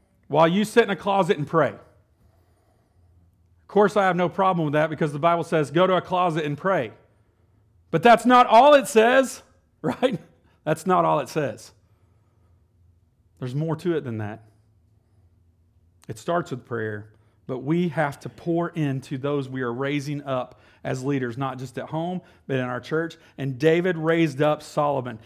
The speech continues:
He wasn't his firstborn, so that's not even culturally correct. He was a child of Bathsheba who,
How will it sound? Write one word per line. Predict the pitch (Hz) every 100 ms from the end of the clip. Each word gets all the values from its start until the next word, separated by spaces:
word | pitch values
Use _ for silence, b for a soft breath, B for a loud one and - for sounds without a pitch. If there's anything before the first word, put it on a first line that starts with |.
| b
He | 151
wasn't | 147 160 175 185
his | 165 160
firstborn, | 180 165 160 147 175 180
so | 156
that's | 151 190
not | 170
even | 151
culturally | - 185 180 180 180
correct. | 175 180 180 185 - B _
He | 180
was | 156
a | 139
child | - 170 196
of | 170
Bathsheba | 165 160 - 190 190 185
who, | 160 147